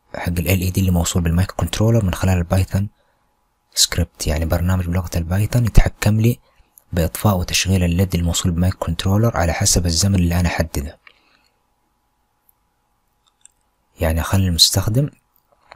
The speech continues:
في لغة البايثون يحط عدد مرات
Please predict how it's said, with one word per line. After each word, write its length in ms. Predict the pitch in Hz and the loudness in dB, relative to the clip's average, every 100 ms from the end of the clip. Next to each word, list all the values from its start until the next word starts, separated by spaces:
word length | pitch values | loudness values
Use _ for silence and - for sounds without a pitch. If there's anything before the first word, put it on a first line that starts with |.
| - | -8
في 180 | - - | -4 0
لغة 180 | 98 82 90 | 2 2 -2
البايثون 460 | 87 110 - 127 - _ - - - _ - | 0 0 0 -2 -4 _ -20 -20 -20 _ -16
يحط 360 | - - 113 - _ _ _ _ - - _ _ _ _ _ _ | -6 -2 -4 -6 _ _ _ _ -20 -20 _ _ _ _ _ _
عدد 280 | - 95 87 | -2 0 2
مرات 460 | 85 85 90 107 | 0 0 2 0